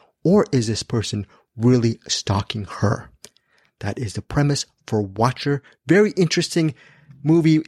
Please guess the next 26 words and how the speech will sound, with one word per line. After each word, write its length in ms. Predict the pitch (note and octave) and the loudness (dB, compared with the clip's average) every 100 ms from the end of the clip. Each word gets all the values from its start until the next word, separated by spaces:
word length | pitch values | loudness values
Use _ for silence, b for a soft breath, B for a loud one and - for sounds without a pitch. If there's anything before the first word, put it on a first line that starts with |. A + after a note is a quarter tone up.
| - | -6
Watcher 420 | D#3+ D#3 G3 G#3+ | -2 0 0 0
will 120 | E3+ | -2
stream 460 | - - F3+ F#3+ D#3+ | -2 -4 0 2 2
exclusively 680 | - - - G3+ - D3+ C3+ | -2 -6 -2 -2 0 -2 -2
on 140 | A#2 | -2
Shudder 460 | A2 - G#3 G3 C3 - - | -4 0 2 4 2 -2 -4
on 120 | A#2+ | 0
August 280 | A#2+ A#2+ A2+ | 2 0 0
twenty-sixth. 680 | - G#2+ - - D#3+ - - B _ | 0 -2 0 0 0 0 -10 B _
You 120 | C3+ | -4
can 120 | B2+ C#3 | 0 0
actually 260 | B2 C3 | 0 -2
see 220 | A#2+ - D#3+ | -4 0 0
it 60 | |
in 140 | C3+ A#2+ | 0 -4
theaters 640 | - E3+ C#3+ G#2 F#2+ - - - | -2 0 2 2 0 -8 -14 -6
this 180 | A#2 - | -4 -4
Friday, 360 | - G2 G2+ | -4 -4 -4
June 340 | F#2+ - G2+ F2+ | -6 -8 -8 -10
third. 560 | - - C3+ B2+ A2 _ | -10 0 4 4 2 _
Bruce 240 | - G3 - | 0 0 2
Purkey, 400 | - F3 - A2 | 0 0 0 0
your 140 | A#2+ C3 | 0 0
initial 500 | C#3 A#2+ A#2+ - G#2 | 0 0 0 -2 -4
thoughts, 500 | - A#2 G#2+ G2+ | -2 0 0 -2
your 120 | - | -2